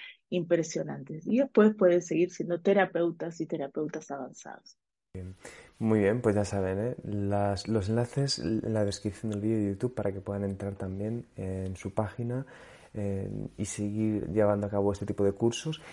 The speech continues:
Speaker 2: Y ahora, Silvina, vamos entonces con las preguntas porque de verdad,
Speaker 1: Sí,
Speaker 2: eh, hay
Speaker 1: dale.
Speaker 2: aquí también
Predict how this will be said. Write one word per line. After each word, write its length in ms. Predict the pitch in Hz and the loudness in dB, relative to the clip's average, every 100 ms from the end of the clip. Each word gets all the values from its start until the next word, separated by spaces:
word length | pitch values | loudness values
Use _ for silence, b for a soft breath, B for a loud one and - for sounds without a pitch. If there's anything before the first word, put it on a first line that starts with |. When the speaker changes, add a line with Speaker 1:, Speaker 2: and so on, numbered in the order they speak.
| B - | B 2
Speaker 2:
Y 60 | |
ahora, 260 | 113 131 - | 6 6 2
Silvina, 680 | - - - 120 113 117 101 - | -2 0 2 4 4 2 0 2
vamos 300 | 117 139 135 | 2 2 0
entonces 400 | 131 131 123 123 | 0 0 0 -4
con 160 | 117 | -2
las 100 | 101 | -2
preguntas 480 | - 104 117 120 131 | 0 0 0 -2 -4
porque 300 | - 107 104 | -2 -2 0
de 80 | 104 | 2
verdad, 260 | 101 104 117 | 2 0 2
Speaker 1:
Sí, 320 | 208 185 160 | 6 6 6
Speaker 2:
eh, 220 | 101 101 98 | 0 2 2
hay 140 | 104 | 2
Speaker 1:
dale. 60 | 110 | 2
Speaker 2:
aquí 180 | 107 113 | 2 0
también 720 | 107 104 104 110 107 98 | 0 0 -2 -2 -2 -4